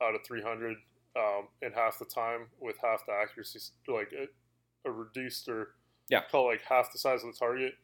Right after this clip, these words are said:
Speaker 2: Yeah.
Speaker 1: Um, you got some work to do.
Speaker 2: Yeah, le-, legit, legit. If you're, yeah, if you're struggling to pass the Opata qual, I, I, I,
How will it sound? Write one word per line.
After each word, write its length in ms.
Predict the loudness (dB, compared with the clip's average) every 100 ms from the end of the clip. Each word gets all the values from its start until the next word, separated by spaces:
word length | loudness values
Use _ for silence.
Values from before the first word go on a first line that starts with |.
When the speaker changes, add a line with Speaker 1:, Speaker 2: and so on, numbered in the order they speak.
| _ -2
Speaker 2:
Yeah. 160 | -2 -2 0
Speaker 1:
Um, 280 | 2 2 -2
you 100 | 0
got 140 | 2 2
some 140 | -2
work 180 | -8 -8
to 60 | -10
do. 140 | -10 -10 _ _ 10
Speaker 2:
Yeah, 200 | 12 12
le-, 240 | 12 12
legit, 540 | 10 6 8 10 10 8 2
legit. 380 | 0 4 6 6
If 160 | 4
you're, 220 | 4 6 6
yeah, 180 | 8
if 100 | 6
you're 160 | 6 2
struggling 640 | 4 8 8 8 4 2 0
to 120 | 0
pass 340 | 4 2 2 -2
the 300 | 0 2 2
Opata 440 | 2 4 4 2
qual, 540 | 0 6 6 6 2 _ _ _ _ _ _ _ _ _ _ _ _ _ _ _ _ -8
I, 80 | -8 -2
I, 260 | 0 0 -2
I, 200 | -4 -4